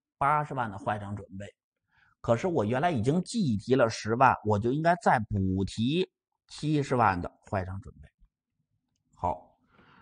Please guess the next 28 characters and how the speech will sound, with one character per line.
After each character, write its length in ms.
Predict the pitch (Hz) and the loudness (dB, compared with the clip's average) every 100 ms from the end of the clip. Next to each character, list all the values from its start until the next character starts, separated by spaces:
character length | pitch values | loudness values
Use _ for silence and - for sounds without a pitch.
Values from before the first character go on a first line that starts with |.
| - _ _ _ _ _ _ - | -20 _ _ _ _ _ _ 6
这 240 | 320 247 | 10 12
明 460 | 175 180 254 320 269 | 12 12 12 12 12
明 240 | 254 285 | 12 10
是 140 | 277 | 8
二 400 | - - 233 196 | 8 10 10 10
零 200 | 185 220 | 8 8
二 420 | 262 - 208 165 165 | 6 2 2 2 0
一 340 | 196 254 247 | -4 -2 4
年 280 | 208 175 196 | 4 4 0
觉 220 | - 208 | 4 4
得 140 | 214 165 | 4 -2
情 280 | - 202 | -4 0
况 240 | 226 190 135 | 6 6 6
不 260 | 147 196 | 2 4
妙， 320 | 233 240 160 147 | 6 8 8 6
在 180 | 170 | 4
特 480 | 165 - 254 208 147 | 2 -2 0 4 4
定 220 | 143 139 | 4 0
的 100 | 123 | 0
时 300 | 131 156 190 | -2 -4 -4
间 300 | 190 196 214 | -2 0 0
段， 280 | 202 233 151 - _ _ _ _ _ _ _ _ _ _ _ _ _ _ - | 4 6 6 4 _ _ _ _ _ _ _ _ _ _ _ _ _ _ 0
法 280 | 107 85 98 | 0 2 0
院 260 | 123 120 | 2 0
宣 240 | 110 127 135 | 0 -2 2
告 180 | 113 90 | 2 2
破 220 | - 92 | -2 -6
产， 140 | 104 | -8